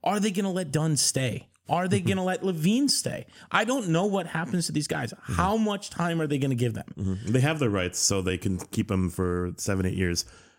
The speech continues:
Speaker 2: Levine is,
Speaker 1: Yeah.
Speaker 2: is the wild card here because he
Speaker 1: Mm-hmm.
Speaker 2: could probably be back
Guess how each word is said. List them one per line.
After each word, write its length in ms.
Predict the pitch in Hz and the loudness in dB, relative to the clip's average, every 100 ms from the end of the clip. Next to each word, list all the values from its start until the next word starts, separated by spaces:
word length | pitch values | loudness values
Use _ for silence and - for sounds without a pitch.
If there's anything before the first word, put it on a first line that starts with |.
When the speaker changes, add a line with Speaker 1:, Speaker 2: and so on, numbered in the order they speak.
| _ | _
Speaker 2:
Levine 640 | - 110 98 135 143 80 76 - - | 0 2 4 4 4 2 -4 -10 2
is, 280 | 120 107 - - _ | 2 2 -4 -20 _
Speaker 1:
Yeah. 120 | 113 | 0
Speaker 2:
is 140 | 139 | 2
the 100 | 127 | 2
wild 320 | 110 107 104 95 | 2 0 0 -2
card 200 | 90 78 | -2 0
here 160 | 78 | -2
because 300 | 76 82 90 131 | -4 0 2 4
he 80 | |
Speaker 1:
Mm-hmm. 80 | 131 | 4
Speaker 2:
could 120 | 135 - | 2 0
probably 220 | 120 117 | 0 2
be 120 | 107 | 0
back 400 | 90 87 90 - | 0 0 -4 -8